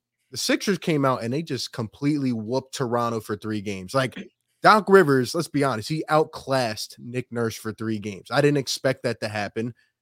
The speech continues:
Uh, every single guy on the floor was knocking down shots. We shot over forty percent from deep the first four games of the series. But D J said something earlier, and I wanna go back to it, and it's concerning me after game five.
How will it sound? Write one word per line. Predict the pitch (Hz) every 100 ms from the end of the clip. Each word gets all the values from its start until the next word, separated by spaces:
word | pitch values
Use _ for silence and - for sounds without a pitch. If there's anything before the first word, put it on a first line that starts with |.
| _
Uh, | 123 110 110 -
every | 151 175 190 190 180
single | - - 156 156 147
guy | 127 127
on | 131
the | 123
floor | - 131 131
was | 123 117
knocking | 113 117 117
down | 110
shots. | 107 117 101 -
We | 120
shot | - 175 170 -
over | 160 185 180
forty | 170 175 175 170
percent | 156 139 156 139
from | 135 123
deep | 123 123 _ -
the | 117
first | - 139 147 - -
four | 139 151
games | 135 131 131 120
of |
the | 107
series. | - 127 117 92 - - _ _ - _ _ _ -
But | 117
D | 170
J | 196 165
said | 180 160
something | 156 139 135
earlier, | 139 120
and | 110
I | 113
wanna | 123
go | 123 113
back | 117 127
to | - 113
it, | 95 _ -
and | 123
it's | 131 -
concerning | 127 - 185 196 135 101
me | 90 - _ -
after | 139 135 120
game | 123 143 135
five. | 139 127 98 95